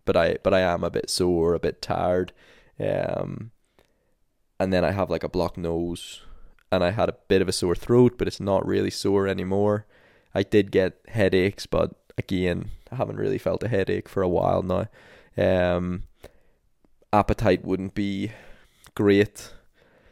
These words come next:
Um, that's kind of it. I mean, of course, I don't wanna do anything. I don't, I don't really feel like running. I've slept a lot longer.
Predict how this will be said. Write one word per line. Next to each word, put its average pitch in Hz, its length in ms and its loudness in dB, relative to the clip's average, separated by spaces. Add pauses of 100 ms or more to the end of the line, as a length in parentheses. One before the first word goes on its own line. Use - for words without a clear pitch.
(280)
Um, 120 640 -2 (1120)
that's - 160 -4
kind 87 200 -4
of 85 60 -4
it. 110 320 -2 (580)
I 98 60 0
mean, 92 120 2
of 87 80 -2
course, 90 260 2
I 82 80 0
don't 85 160 -2
wanna 82 200 -4
do - 160 -6
anything. 92 640 -8
I - 60 -8
don't, - 320 -6 (360)
I - 40 -6
don't 82 100 -2
really 87 140 0
feel 82 280 -4
like 92 160 -6
running. 87 460 -6 (520)
I've - 160 -4
slept 85 400 -2
a 98 60 0
lot 90 220 2
longer. 90 560 -2